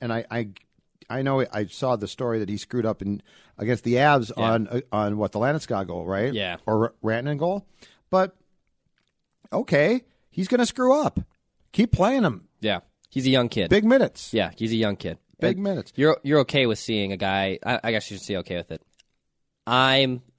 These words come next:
Speaker 2: I, I understand why Bruce did send him down to the fourth line, but I also believe if he's gonna go down to that fourth line, I would just like to see him and Eriksson Ek,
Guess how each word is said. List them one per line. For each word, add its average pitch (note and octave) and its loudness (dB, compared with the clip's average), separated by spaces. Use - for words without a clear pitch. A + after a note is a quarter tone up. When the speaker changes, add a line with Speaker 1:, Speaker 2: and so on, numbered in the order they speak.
Speaker 2:
I, C3 2
I C#3 2
understand A#2 0
why G#2+ 2
Bruce A2 -4
did G#2+ -2
send A2 -2
him G2 -6
down G2 -2
to G#2 -4
the G2 -12
fourth G2+ -6
line, F#2+ -6
but G#2+ 4
I A2 6
also A#2 4
believe G2+ -2
if G#2 -8
he's A2 -4
gonna A2 0
go G#2 0
down B2 4
to C3 2
that G#2+ 2
fourth G2+ -2
line, F#2+ -2
I G2 0
would B2 0
just A#2 -6
like A2+ -2
to G#2 -10
see A2 -8
him G#2+ -4
and G2+ -2
Eriksson G2+ -4
Ek, G2 -4